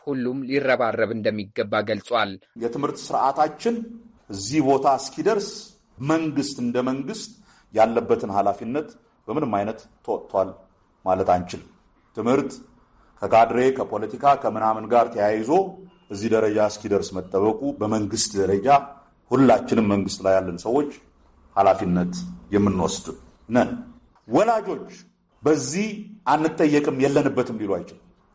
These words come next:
Speaker 2: የልጆቻችን ዲሲፕሊን የሚጀምረው ከወላጆች ነው። ትምህርት ቤቶች ሁላችንም የምናውቀው የተማሪዎች ዲሲፕሊን አሁን ኮምፕሊት ሾት የለም። እንደዛ አይነት ዲሲፕሊን በሌለበት እውነተኛና ትክክለኛ የትምህርት ስርዓት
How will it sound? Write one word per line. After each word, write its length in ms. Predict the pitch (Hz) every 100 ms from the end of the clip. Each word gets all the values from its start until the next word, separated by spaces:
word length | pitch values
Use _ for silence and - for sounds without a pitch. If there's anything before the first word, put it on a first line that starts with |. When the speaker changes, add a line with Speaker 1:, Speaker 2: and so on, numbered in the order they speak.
| -
Speaker 2:
የልጆቻችን 580 | 120 139 160 165 180 165
ዲሲፕሊን 460 | 151 160 - 156
የሚጀምረው 440 | 151 151 165 180 220 - - _ _ -
ከወላጆች 1300 | 120 113 101 87 78 - _ _ _ 127 143 120 101
ነው። 120 | - _ _ _ _ _ _ _ - -
ትምህርት 240 | 160 185 196
ቤቶች 320 | 175 117 - - - _ _ _ _ _ _
ሁላችንም 320 | 233 214 214
የምናውቀው 300 | 160 139 117
የተማሪዎች 420 | 90 117 139 175 175
ዲሲፕሊን 480 | 175 180 175 190
አሁን 180 | 165 240 247 170 - -
ኮምፕሊት 300 | 143 131 170
ሾት 280 | 131 - 107 - _ _ _ _ 120
የለም። 320 | 156 113 - - _ _ _ _ _ - - -
እንደዛ 240 | 135 165 214
አይነት 240 | 214 202 -
ዲሲፕሊን 460 | 185 196 175 185
በሌለበት 580 | 156 170 185 208 - 269 - -
እውነተኛና 640 | 156 180 180 180 185 190 277
ትክክለኛ 420 | 185 180 170 160
የትምህርት 420 | 147 139 147 143 143
ስርዓት 360 | 123 127 190